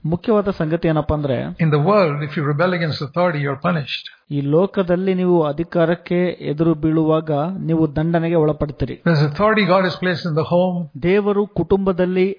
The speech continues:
Speaker 1: ಅಧಿಕಾರವನ್ನ ನೇಮಿಸಿದ್ದಾರೆ.
Speaker 2: There's authority God has placed in society.
Speaker 1: ಸಮಾಜದಲ್ಲಿ ದೇವರು ಅಧಿಕಾರವನ್ನ ನೇಮಿಸಿದ್ದಾರೆ.
Speaker 2: And there's authority God's placed in the church.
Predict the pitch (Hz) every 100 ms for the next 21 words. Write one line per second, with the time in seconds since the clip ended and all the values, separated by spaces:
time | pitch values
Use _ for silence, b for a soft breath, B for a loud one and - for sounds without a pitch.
0 | - 147 160 175 170 170 170 165 170 175
1 | - 160 165 165 170 180 - 135 135 -
2 | 165 165 156 156 147 - 160 151 156 131
3 | 151 - 160 160 151 143 - - 143 151
4 | 185 185 175 185 175 147 160 131 160 160
5 | 170 175 - 135 165 175 170 165 165 165
6 | 160 165 170 165 147 160 165 165 175 -
7 | 147 139 131 135 156 143 135 139 - 156
8 | 139 - 135 120 - 135 - - - -